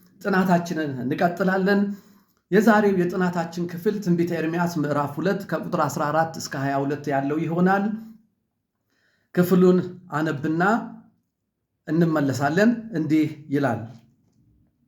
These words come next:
"እስራኤል ባሪያ ነውን? ወይስ የቤት ውልድ ባሪያ? ታዲያ ስለምን ለብዝበዛ ተዳረገ? አንበሶች በእርሱ ላይ አገሱ፣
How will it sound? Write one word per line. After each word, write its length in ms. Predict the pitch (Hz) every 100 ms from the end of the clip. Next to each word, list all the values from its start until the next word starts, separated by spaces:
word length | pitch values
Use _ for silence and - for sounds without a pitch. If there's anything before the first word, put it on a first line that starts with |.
| _ _ _ _ _ _ _ _ _ 226
"እስራኤል 640 | 247 370 339 285 240 196 185 -
ባሪያ 380 | 135 220 277 254 226
ነውን? 280 | 190 190 294 339 - - _ _ _ _ _ _ _ _
ወይስ 380 | 156 226 240 - - - _ _
የቤት 480 | 143 190 214 196 185
ውልድ 200 | 143 135
ባሪያ? 320 | 120 110 101 - - _ _ _ _ _ _ _ _ -
ታዲያ 440 | 285 320 311 277 254
ስለምን 480 | - 220 208 202 175 - - - -
ለብዝበዛ 540 | 165 254 240 202 196 160 156
ተዳረገ? 500 | 139 131 131 131 - 262 110 _ _ _ _ _ _ _ _ _ _ _ _ _
አንበሶች 640 | 185 254 269 269 - 254 247
በእርሱ 260 | 233 233 240
ላይ 140 | 214
አገሱ፣ 340 | 196 175 170